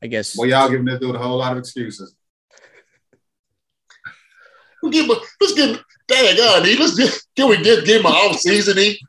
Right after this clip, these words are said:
Speaker 3: Just one. Let's
Speaker 2: Doesn't
Speaker 3: give
Speaker 2: matter.
Speaker 3: him
Speaker 2: I wanna, I'm, I'm, I'm, we're trying to win Super Bowls, man.
Speaker 3: We, I, absolutely we are. And so if we had a guy here who we get,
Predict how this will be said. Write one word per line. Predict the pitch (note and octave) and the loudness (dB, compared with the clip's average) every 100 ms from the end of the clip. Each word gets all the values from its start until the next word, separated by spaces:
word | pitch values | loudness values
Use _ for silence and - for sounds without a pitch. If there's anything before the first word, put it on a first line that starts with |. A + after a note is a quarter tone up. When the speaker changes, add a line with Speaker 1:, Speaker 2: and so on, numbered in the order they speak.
| - | -6
Speaker 3:
Just | F4+ C#3+ | -4 -2
one. | C4+ F3 D#3+ - | 0 2 2 0
Let's | - - | -10 -4
Speaker 2:
Doesn't | F#4 C#4 | 2 4
Speaker 3:
give | B3+ | 4
Speaker 2:
matter. | C4 B3 | 4 4
Speaker 3:
him | C4 | 2
Speaker 2:
I | C4 | 4
wanna, | B3+ A3 - | 4 4 4
I'm, | A#3+ A#3 | 2 2
I'm, | G#3+ A3 - | 2 2 2
I'm, | F3 A3+ G3 - | 0 2 0 0
we're | E3+ B3 | 0 2
trying | B3+ A#3 | 2 2
to | G3+ | 2
win | G#3 F#3+ | 0 0
Super | A3+ G3 D#3 | -4 -8 -6
Bowls, | D3+ D3 C3 B2 | -4 -4 -8 -10
man. | C#3 D#3 E3 _ _ _ - C4+ | -10 -10 -14 _ _ _ -6 0
Speaker 3:
We, | D#4 D#4 - | 0 0 -2
I, | C4+ - - - C#4+ | -2 -4 -10 -2 2
absolutely | D4 C#4 C#4 E4 A3+ | 2 2 0 2 2
we | G3+ D3 | 4 2
are. | A#2 - _ _ - | 2 -4 _ _ -2
And | D#3 | 0
so | A3 F#3+ E3 E3 | 2 2 2 2
if | |
we | G3+ B3+ | 4 4
had | A3+ | 4
a | G3 | 2
guy | G3+ G3 | 2 2
here | F3+ E3+ D#3+ - - | 2 2 2 0 2
who | D3+ D3+ - | 4 2 -2
we | C#3+ | -2
get, | D#3 D#3 | 0 0